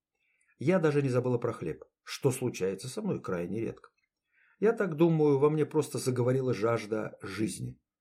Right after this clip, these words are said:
А что было бы, если бы меня сегодня всё-таки прихлопнули? Патологоанатом Валентин распахал бы меня от горла до самых до окраин,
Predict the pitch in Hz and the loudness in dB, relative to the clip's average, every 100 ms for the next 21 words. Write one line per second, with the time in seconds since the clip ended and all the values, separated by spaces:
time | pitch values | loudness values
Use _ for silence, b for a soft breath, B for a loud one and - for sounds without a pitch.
0 | _ _ _ - 143 - - 190 127 156 | _ _ _ -6 -4 -2 4 4 8 6
1 | 120 98 80 - - 135 135 135 127 131 | 6 0 -6 -8 -2 2 2 0 0 0
2 | 143 135 127 127 131 117 - 123 113 113 | 0 -2 -2 -4 -4 -6 -4 -2 -2 -2
3 | 110 104 - - 123 - 139 131 - 71 | -4 -4 -8 -4 -2 2 2 2 -2 -10
4 | - _ _ _ _ _ _ _ _ _ | -10 _ _ _ _ _ _ _ _ _
5 | _ _ - 202 226 220 202 180 180 175 | _ _ -2 0 4 4 4 4 2 2
6 | 160 151 135 131 131 139 139 - 190 190 | 2 2 2 0 2 2 2 0 0 0
7 | - 160 170 - - 165 - 160 131 113 | 2 4 4 2 0 0 4 4 4 4
8 | 123 120 117 113 113 139 160 156 135 117 | 4 4 2 0 6 8 10 8 4 2
9 | - 127 104 101 95 98 98 131 185 | 2 2 0 -2 -4 -4 0 0 0